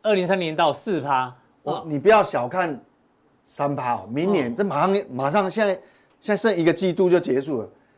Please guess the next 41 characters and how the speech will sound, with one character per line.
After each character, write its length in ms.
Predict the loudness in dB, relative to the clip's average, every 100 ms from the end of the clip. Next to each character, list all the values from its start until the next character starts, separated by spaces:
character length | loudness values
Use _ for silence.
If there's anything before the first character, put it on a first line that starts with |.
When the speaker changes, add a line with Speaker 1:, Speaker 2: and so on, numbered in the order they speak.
| _
Speaker 2:
三 320 | -12 -6 -2
趴 180 | 0 2
的 140 | 4 4
意 180 | 4
义 60 | 4
在 160 | 2 2
哪 160 | 0
里？ 100 | -2 -4
就 100 | -8
这 140 | -6
个 100 | -8
红 180 | -6 -6
线， 220 | -2 -2 -4
Speaker 1:
嗯。 60 | -8
Speaker 2:
你 60 | -4
看 140 | -4
这 80 | -2
个 120 | -4 -4
很， 100 | -14
够 140 | -4 -2
不 80 | 2
够 180 | 2
陡？ 200 | 2 -8 -12
Speaker 1:
哎， 60 |
蛮 180 | -14 -12 -6
陡 200 | -6 -6
呢。 60 | -18 _ _ _ _ _ _ _ _ _ _ _ -20 _ _ _ _ 0
Speaker 2:
一 260 | 4 4
九 320 | 4 4 4
四 280 | -2 0 2
零 260 | 2 -2 -6
年。 100 | -8 -14 -20
Speaker 1:
是， 340 | -8 -6 -6 -12 _ _ _ _ _
八 240 | 4 6
十 240 | 6 4 0
年 260 | 2 0 0
以 80 | 2
来。 120 | 6
Speaker 2:
一 160 | 8
九 300 | 8 6 6
四， 180 | 4 0